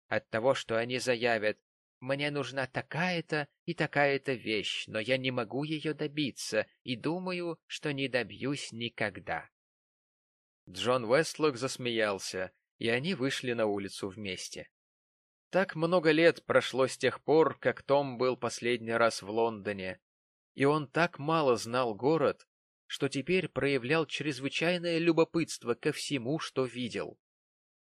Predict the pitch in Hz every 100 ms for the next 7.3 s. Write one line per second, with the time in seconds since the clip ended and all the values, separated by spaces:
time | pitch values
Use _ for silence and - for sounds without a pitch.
0 | _ 120 117 - 135 127 117 - 117 117
1 | 123 120 110 - 156 156 127 _ _ _
2 | - 139 131 127 127 135 147 127 160 -
3 | 113 110 117 120 117 113 107 170 160 139
4 | 135 123 - 131 - _ _ 110 143 147
5 | 147 147 143 127 156 175 160 - 147 147
6 | 131 147 131 - 131 120 143 180 165 -
7 | - 98